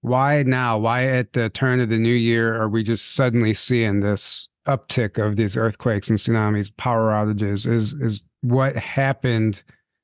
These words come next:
was this planned? There's, I know it's a, I know it's a war and things change in the fog of war, but maybe,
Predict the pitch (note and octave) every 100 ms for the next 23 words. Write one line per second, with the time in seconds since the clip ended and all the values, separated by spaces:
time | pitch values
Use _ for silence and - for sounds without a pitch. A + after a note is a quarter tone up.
0 | _ _ _ _ - B2 A2+ A2 - -
1 | B2 D3 E3 D#3+ D#3+ D#3 A#2 A#2 G#2+ G2+
2 | C3+ B2 B2 B2+ C3 C3 A#2 A2+ A#2+ B2+
3 | B2+ B2 A2+ A2 C3 B2+ A#2 G#2+ B2+ B2
4 | - C3+ B2 A#2 A2+ G2+ B2 A#2 G#2 G2+
5 | A#2 D#3 B2+ G#2+ A2+ A2 A#2 A#2+ A#2+ A#2+